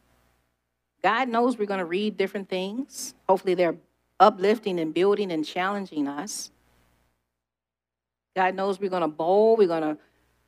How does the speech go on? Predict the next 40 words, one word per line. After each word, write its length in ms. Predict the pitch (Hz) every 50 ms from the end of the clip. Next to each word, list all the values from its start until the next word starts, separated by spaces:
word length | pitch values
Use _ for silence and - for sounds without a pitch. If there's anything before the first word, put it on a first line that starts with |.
| _ _ _ _ _ _ _ _ _ _ _ _ _ _ _ _ _
whatever 260 | 180 185 226 302 320 320
that 120 | 285 277
we 80 | 277 277
like 180 | 262 277 277
to 60 | - 247
do. 320 | 233 277 302 247 - - _ _ _ _ _ _
Do 140 | 233 330 539
the 100 | 403 339
social 400 | - - 320 339 349 - - 254
media 340 | 233 269 339 262 233 175 165
thing. 320 | - 175 156 151 147 139 _
But 80 | - -
God 220 | - 269 349 359
says, 460 | 277 - 254 226 214 208 190 185 - - - _ _ _ _ _ _ _
"Warning, 720 | 160 170 208 269 294 277 240 196 185 180 180 180 185 180 _ _ _ _ _ _ _ _ _ _ _ _ _ _ _ _ _ _ _ _ _ _ _ _ _ _ _ _ _ _ _
there's 160 | - 180 185
some 140 | - 202 202
things 280 | - 220 220 226 233 214
that 120 | 208 202
I 60 | 214
don't 160 | 220 226 233
want 180 | 240 240 233 233
you 60 | 233 220
to 60 | 226
be 220 | 214 220 240 240
exposed 600 | 240 240 - - - 247 247 247 240 269 254 -
to, 160 | - 254 254
but 160 | 247 220 190 196
guess 260 | 202 214 220 220 -
what? 400 | 254 247 262 254 226 220 220 - - _ _ _
It's 140 | 180 - -
up 140 | 208 196 -
to 100 | - 202
you 360 | 190 190 226 262 254 233 220
to 140 | - - 190
wash 500 | 160 147 147 165 180 175 190 - - -
that 260 | - 208 185 170 -
thing 200 | - 208 202 196
by 140 | 185 170 156
sitting 540 | 156 - - - 262 254 240 240 233 240 240